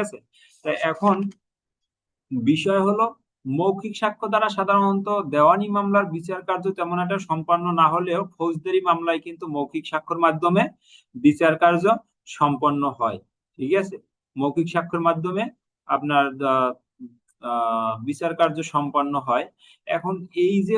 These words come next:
মৌখিক সাক্ষ্য দ্বারা ঘটনা প্রমাণ, এখানে যে মৌখিক সাক্ষ্য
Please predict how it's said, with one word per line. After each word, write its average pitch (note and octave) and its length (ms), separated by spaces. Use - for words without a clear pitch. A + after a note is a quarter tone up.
মৌখিক F3 400
সাক্ষ্য D#3+ 320
দ্বারা F#3+ 200
ঘটনা E3+ 340
প্রমাণ, E3+ 340
এখানে F3 340
যে D3+ 80
মৌখিক E3+ 440
সাক্ষ্য F3+ 280